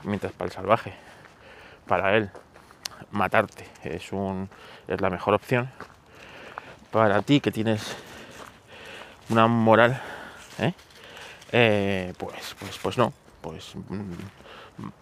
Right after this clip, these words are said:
tienes que buscar otras soluciones y ya como último recurso es la otra. En algunas situaciones esto es,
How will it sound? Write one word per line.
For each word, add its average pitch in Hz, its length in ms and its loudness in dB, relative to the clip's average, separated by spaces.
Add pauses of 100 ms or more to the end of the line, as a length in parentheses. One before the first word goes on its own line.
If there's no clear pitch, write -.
(380)
tienes 85 320 -6
que 98 280 -4 (160)
buscar 87 300 -2
otras 95 220 -2
soluciones 104 580 -2
y 127 80 -4
ya 110 140 -2
como 98 260 -2
último 110 340 0
recurso 120 540 0 (640)
es 113 140 4
la 90 100 -2
otra. - 340 4 (2000)
En 113 160 4
algunas 143 260 8
situaciones 139 580 4 (460)
esto 135 400 0 (1500)
es, 107 680 2